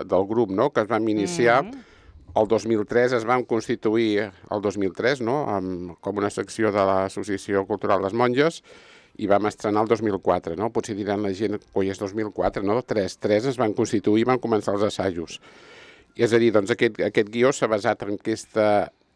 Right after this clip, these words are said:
Speaker 1: idea, entre cometes, ja,
Speaker 2: Sí.
Speaker 1: que ja existia, i s'ha portat al nostre terreny per celebrar, doncs, aquests vint anys, eh, i, és a dir, fa referències
Speaker 2: Perquè sigui una mica especial, no?
Speaker 1: a això mateix, no? I fa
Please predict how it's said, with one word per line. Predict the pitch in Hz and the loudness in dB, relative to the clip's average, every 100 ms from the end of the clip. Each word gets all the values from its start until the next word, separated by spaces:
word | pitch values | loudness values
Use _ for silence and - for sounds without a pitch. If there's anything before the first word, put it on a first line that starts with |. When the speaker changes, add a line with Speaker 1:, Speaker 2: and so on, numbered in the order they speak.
| _ - | _ -12
Speaker 1:
idea, | 98 101 107 104 | -6 -2 -2 -2
entre | 107 95 95 | -6 -8 -6
cometes, | 98 104 110 101 120 - - | -2 -2 0 0 -2 -4 -14
ja, | - 98 98 90 - | -8 -6 -4 -6 -12
Speaker 2:
Sí. | - | -16
Speaker 1:
que | 80 | -12
ja | 92 | -10
existia, | 92 92 - 123 120 139 - - - - | -10 -12 -8 -2 0 0 -6 -20 -12 -8
i | |
s'ha | 101 123 | -2 2
portat | 120 104 117 | 2 2 2
al | 117 | 2
nostre | 107 107 104 | -2 -2 -2
terreny | 95 107 120 120 135 - _ _ _ - | 0 2 2 2 0 -10 _ _ _ -2
per | 104 | -2
celebrar, | - 107 107 107 107 113 - | 0 0 2 4 4 4 2
doncs, | 104 95 95 | -2 -4 -8
aquests | 110 110 95 | -8 -6 -6
vint | 98 90 | -6 0
anys, | 127 127 127 127 120 - | 4 4 2 -2 -8 -6
eh, | 95 98 95 95 98 | -2 -2 -2 -6 -12
i, | - - 95 92 | -16 -18 -16 -12
és | 95 98 | -12 -12
a | 107 | -12
dir, | 98 | -12
fa | 95 101 | -12 -10
referències | 101 - 104 104 165 | -8 -8 -6 -6 -6
Speaker 2:
Perquè | 120 | -2
sigui | 123 | -2
una | - | -4
mica | 202 - | -6 -8
especial, | 196 - 180 170 | -10 -4 -2 -2
no? | 160 202 269 | -4 -6 0
Speaker 1:
a | 104 | 0
això | 107 - | 2 2
mateix, | 110 101 104 92 | 2 2 2 0
no? | 101 120 | 2 2
I | |
fa | 131 | 2